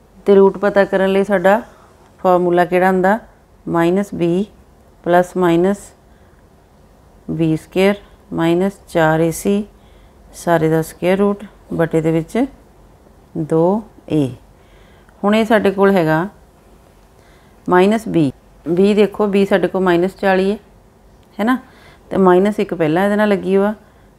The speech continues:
ਇਹ ਹੋ ਜਾਣੇ ਸਾਡੇ ਕੋਲ ਚਾਲੀ ਬਣ ਜਾਣਾ, plus b ਤੇ minus b, ਇਹ ਸਾਡਾ discriminant ਹੈ, ਇਹ ਜ਼ੀਰੋ ਹੈ, ਬਟੇ 'ਚ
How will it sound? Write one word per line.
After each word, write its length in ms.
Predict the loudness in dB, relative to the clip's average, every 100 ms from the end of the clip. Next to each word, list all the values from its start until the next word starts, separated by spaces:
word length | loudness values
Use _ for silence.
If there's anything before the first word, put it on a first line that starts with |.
| _
ਇਹ 120 | 0
ਹੋ 60 | 2
ਜਾਣੇ 260 | 4 2 -2
ਸਾਡੇ 260 | -4 -4
ਕੋਲ 200 | -4 -8 -4
ਚਾਲੀ 260 | -2 0 -2
ਬਣ 220 | -4 -6
ਜਾਣਾ, 220 | -8 -14 -18 -20 -20 -20 _ -20 _ _ -20 -20 -20 -20 -20 _ _ _ _ 0
plus 360 | 2 2 0
b 160 | -4 -4
ਤੇ 120 | -2
minus 440 | 0 0 0 -2 -4
b, 220 | -4 -4 -8 _ _ _ _ _ _ _
ਇਹ 140 | -2 0
ਸਾਡਾ 240 | 2 2
discriminant 720 | 0 -2 -4 -2 0 0 0 -2
ਹੈ, 120 | -2
ਇਹ 120 | -2 -2
ਜ਼ੀਰੋ 340 | 0 2 0
ਹੈ, 80 | 0 -6 _ _ _ _ _ _
ਬਟੇ 320 | -4 -2 -2 -4
'ਚ 240 | -2